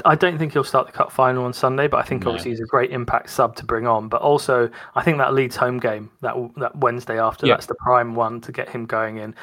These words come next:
Speaker 1: then you've got Brentford away the Saturday after. You know, if you can get him going in that, and you can start him against Brentford, maybe,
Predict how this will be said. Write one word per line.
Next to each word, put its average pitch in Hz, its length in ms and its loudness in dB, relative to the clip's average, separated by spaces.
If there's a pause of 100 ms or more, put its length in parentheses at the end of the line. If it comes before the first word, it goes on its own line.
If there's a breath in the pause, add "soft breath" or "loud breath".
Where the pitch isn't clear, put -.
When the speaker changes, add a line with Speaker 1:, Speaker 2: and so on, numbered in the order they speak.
(140 loud breath)
Speaker 1:
then 123 140 -4
you've 123 100 -4
got - 180 -4
Brentford 123 360 -2
away 113 320 0
the 107 80 -12
Saturday 113 400 -4
after. 113 320 -2
You 113 100 -4
know, 113 80 -8
if 110 140 -10
you 127 60 -12
can 123 100 -10
get 147 100 -2
him 135 100 -6
going 123 240 -2
in 120 100 -8
that, 120 220 0 (280 loud breath)
and 123 80 -10
you - 20 -4
can 117 120 -8
start 131 300 4
him 120 80 -4
against 117 300 -8
Brentford, 120 380 -6
maybe, 117 400 -4